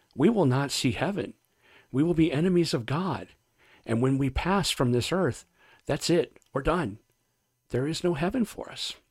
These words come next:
But when we forgive, are forgiven of our sins by turning to Jesus, our sins do not have a punishment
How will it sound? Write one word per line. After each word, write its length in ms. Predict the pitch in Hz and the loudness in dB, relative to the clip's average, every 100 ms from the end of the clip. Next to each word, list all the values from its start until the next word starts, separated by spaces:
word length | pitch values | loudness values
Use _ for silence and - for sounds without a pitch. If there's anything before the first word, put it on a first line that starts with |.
| _ _ _ _ _ _ _ _ _ _ - - - - | _ _ _ _ _ _ _ _ _ _ -20 -18 -16 2
But 200 | 139 131 | 4 6
when 240 | 170 156 | 6 6
we 260 | 160 156 131 - _ _ _ _ - - | 6 4 2 -14 _ _ _ _ -12 -6
forgive, 580 | 113 131 180 147 127 - | -2 4 6 4 2 -2
are 120 | 123 | -4
forgiven 480 | - 120 170 151 117 | -2 2 4 4 2
of 80 | 110 | 0
our 140 | 104 | -2
sins 520 | - 147 131 98 - - | 2 4 4 2 -2 -10
by 240 | 123 110 104 | -2 0 0
turning 400 | - 143 156 131 | -4 -2 0 0
to 100 | 104 | -2
Jesus, 640 | - 90 78 76 - - _ _ _ _ _ _ _ | -4 -6 -6 -8 -10 -12 _ _ _ _ _ _ _
our 140 | - 123 | 0 0
sins 720 | - 160 170 135 113 95 - - _ - - _ _ _ _ - | 2 4 4 4 2 -2 -10 -16 _ -20 -20 _ _ _ _ -8
do 100 | 143 | -2
not 220 | 143 143 | 0 0
have 120 | 123 131 | 0 -2
a 60 | |
punishment 840 | - - 156 196 - 107 87 87 | -2 0 4 4 4 0 -2 -4